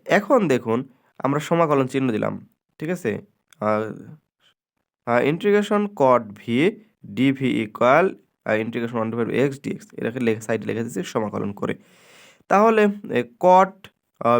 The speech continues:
V ডিএক্স, এটাকে আমরা কিভাবে লিখতে পারি? এই, সেটা আমরা একটু বোঝাই, যে আমরা একটা সূত্র ছিল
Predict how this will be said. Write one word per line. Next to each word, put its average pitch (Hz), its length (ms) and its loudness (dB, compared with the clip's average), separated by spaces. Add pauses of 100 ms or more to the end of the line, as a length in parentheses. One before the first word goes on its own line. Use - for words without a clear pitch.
(140)
V - 20 -12 (280)
ডিএক্স, 127 300 2 (280)
এটাকে 196 320 0
আমরা 180 160 0 (100)
কিভাবে 165 340 0 (100)
লিখতে 113 320 -2
পারি? - 160 -4 (1080)
এই, 131 80 -4 (200)
সেটা 131 240 -2
আমরা 131 160 0
একটু 131 120 -6 (180)
বোঝাই, 110 320 -4 (840)
যে 107 140 -2 (1300)
আমরা 151 180 0
একটা 196 200 -6
সূত্র 196 240 -4 (320)
ছিল 110 160 -6